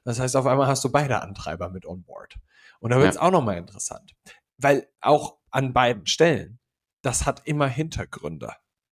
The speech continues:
Speaker 2: Mhm.
Speaker 1: Und ich glaub, da muss ich den Ball direkt wieder rüber zu dir spielen, weil da kannst du jetzt richtig schön einhaken.
Speaker 2: Ja,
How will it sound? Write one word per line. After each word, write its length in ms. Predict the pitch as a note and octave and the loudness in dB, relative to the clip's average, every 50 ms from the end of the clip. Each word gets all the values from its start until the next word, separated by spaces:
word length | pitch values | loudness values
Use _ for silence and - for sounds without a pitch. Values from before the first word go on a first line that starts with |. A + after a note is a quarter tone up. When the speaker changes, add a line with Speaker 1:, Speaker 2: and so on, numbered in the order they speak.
| _ _ _ _ _ _ _ _ - | _ _ _ _ _ _ _ _ 2
Speaker 2:
Mhm. 280 | G#2 G#2 F#2+ F#2+ G2+ - _ _ | 4 4 4 4 0 -6 _ _
Speaker 1:
Und 120 | - G#2 | -6 -6
ich 100 | F#2 F2+ | -6 -2
glaub, 220 | - G#2 G2 - - | 0 -2 -2 0 2
da 460 | - G#2+ A2 C3+ D#3 F3+ G3 F#3+ _ - - _ _ _ _ _ | 2 4 4 4 2 0 -2 -4 _ -18 -20 _ _ _ _ _
muss 180 | - C#3 D3+ D3 | -4 -4 -2 -2
ich 60 | - | 0
den 140 | - C3+ B2 | -2 -2 0
Ball 180 | C3 C3 C3+ | 2 0 2
direkt 300 | C3+ C3+ B2 C3+ C3+ - | 2 2 0 0 -2 -4
wieder 180 | - B2+ B2+ B2 | 0 0 2 2
rüber 180 | B2+ A#2+ A#2+ A#2 | 4 2 0 -2
zu 100 | - A#2+ | -2 -6
dir 200 | A#2 C3 C3 B2+ | -4 -2 -2 -4
spielen, 380 | B2+ - - F#2+ F#2+ G2+ G#2+ | -4 -6 -6 -4 -4 -4 -4
weil 120 | G#2 G2 G2 | -4 -2 -2
da 100 | G#2+ A2 | -2 -2
kannst 280 | - C3 A#2 - - | -4 -6 -8 -8 -6
du 60 | C#3 | -2
jetzt 240 | B2+ A#2+ A#2 - - | 0 0 0 -2 -6
richtig 220 | C3 B2 - A#2+ - | -8 -10 -8 -6 -2
schön 200 | - B2 A2+ - | 0 0 0 0
einhaken. 480 | - G#2+ G2+ F#2 - - - _ _ _ _ _ _ _ _ _ _ - | -2 -4 -4 -4 -8 -12 -16 _ _ _ _ _ _ _ _ _ _ 2
Speaker 2:
Ja, 200 | G2 F#2 F2+ - | 2 2 2 2